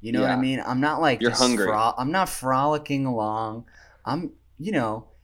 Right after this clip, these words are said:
Speaker 1: and it, it's also, like, I'm running mostly in New York City, which is,
Speaker 2: Mm.
Speaker 1: it's like, there's a lot of just savagery in the streets that you gotta watch out for. You gotta be looking left and right. You gotta make sure you don't step in some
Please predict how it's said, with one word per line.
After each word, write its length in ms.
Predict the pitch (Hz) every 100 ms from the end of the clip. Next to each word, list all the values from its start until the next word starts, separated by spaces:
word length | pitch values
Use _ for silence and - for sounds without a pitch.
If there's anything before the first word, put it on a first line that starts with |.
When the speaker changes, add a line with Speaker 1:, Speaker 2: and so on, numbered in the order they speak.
| _ -
Speaker 1:
and 80 |
it, 100 | 185 -
it's 100 | 208
also, 340 | 247 254 247
like, 160 | 214 156
I'm 160 | 156 160
running 340 | 185 165 131
mostly 460 | 139 160 - 170 151
in 80 | 131
New 80 |
York 260 | 123 117 107
City, 360 | - 92 85 - -
which 200 | 104 113
is, 300 | 117 110 104
Speaker 2:
Mm. 240 | 98 87 - - _
Speaker 1:
it's 220 | 110 -
like, 260 | 120 107 98
there's 180 | 110 110
a 80 | 113
lot 240 | 117 135
of 60 | 131
just 240 | 113 -
savagery 540 | 113 104 95 95 92 87
in 60 | 90
the 40 |
streets 520 | - 101 90 82 -
that 100 | 104
you 140 | 107 107
gotta 200 | 110 107
watch 300 | 107 123 117
out 200 | 127 120
for. 300 | - 92 85 - _ _ _ _ -
You 100 | 131
gotta 180 | 147 151
be 140 | 147
looking 460 | 135 143 139 110 101
left 320 | 117 131 147
and 120 | 143
right. 360 | 139 143 135 - - - -
You 100 | 120
gotta 180 | 131 131
make 200 | 131 127
sure 140 | 131
you 80 | 123
don't 160 | 113 104
step 320 | - 117 113
in 100 | 113
some 300 | 104 98